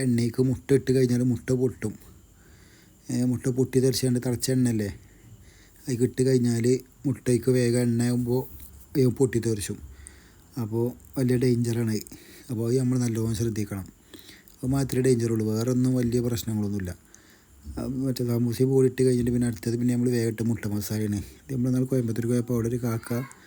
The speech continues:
ഇടുന്ന കണ്ടു. അങ്ങനെ വേഗം വേ-, അവിടുന്ന് നോക്കിയാണ്ട് പഠിച്ചതാണ്. അപ്പോൾ പിന്നെ അങ്ങനെ വേഗം ഉണ്ടാക്കിയ കടിയാണ്.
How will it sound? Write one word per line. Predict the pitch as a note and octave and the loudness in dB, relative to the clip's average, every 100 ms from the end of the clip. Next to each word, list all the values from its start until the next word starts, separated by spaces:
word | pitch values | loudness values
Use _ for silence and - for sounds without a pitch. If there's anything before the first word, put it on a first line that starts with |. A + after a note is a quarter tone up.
| - - _ - | -20 -20 _ -2
ഇടുന്ന | B2+ A2 A#2+ | 0 2 0
കണ്ടു. | A#2+ G#2+ | 0 0
അങ്ങനെ | G#2+ A2 A2 A#2 | -2 0 0 0
വേഗം | A#2 A#2 A#2+ A#2+ - _ - - - - - | 0 0 -2 -4 -10 _ -20 -20 -20 -20 -8
വേ-, | B2+ B2 | -2 0
അവിടുന്ന് | A#2+ B2 | 2 2
നോക്കിയാണ്ട് | B2+ A#2+ B2 A#2 | 2 0 0 2
പഠിച്ചതാണ്. | B2 A2+ A2+ G#2+ G#2+ | 2 2 -2 -2 -2
അപ്പോൾ | G#2+ A#2 | -2 -2
പിന്നെ | B2 | 0
അങ്ങനെ | A#2 A#2 A#2+ | 0 0 0
വേഗം | A#2+ A#2 | 0 0
ഉണ്ടാക്കിയ | A2+ G#2+ A#2+ | -2 -2 -2
കടിയാണ്. | A2+ A2+ A2 | -2 -2 -2